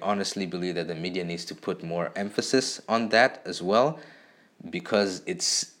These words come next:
it's, if you'd have to, all the headlines are just talking about the fact that the girls can't go back to school. No headline are talking about what the guys are gonna go through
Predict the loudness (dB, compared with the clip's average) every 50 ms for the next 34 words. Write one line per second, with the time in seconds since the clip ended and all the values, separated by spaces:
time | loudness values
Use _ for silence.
0 | _ -4 -2 2 4 2 2 2 0 -2 -2 -2 0 2 4 4 4 4 4 4
1 | 2 2 2 2 2 4 4 4 2 0 -6 -6 2 4 6 6 6 6 4 4
2 | 2 0 2 2 0 0 0 0 -2 0 -2 -2 -2 0 0 0 0 0 -2 -2
3 | 0 0 0 2 2 0 2 0 -2 -2 -2 -2 0 0 0 0 0 -2 -4 -6
4 | -6 -4 -4 -4 -2 -2 -2 -4 -4 -4 -2 -2 -2 0 0 0 0 0 -2 -6
5 | -12 -16 -20 -20 -20 -20 _ _ _ -10 -6 -4 0 2 4 4 4 4 4 4
6 | 2 2 2 2 2 2 2 0 0 0 2 0 0 0 0 -4 0 2 4 4
7 | 4 2 2 0 0 0 -4 -10 _ -8 -8 -8 -8 -4 0 4 4 4 4 2
8 | 0 -4 -6 -6 -6 -4 0 2 2 2 2 0 -6 -8 -10 -10 -12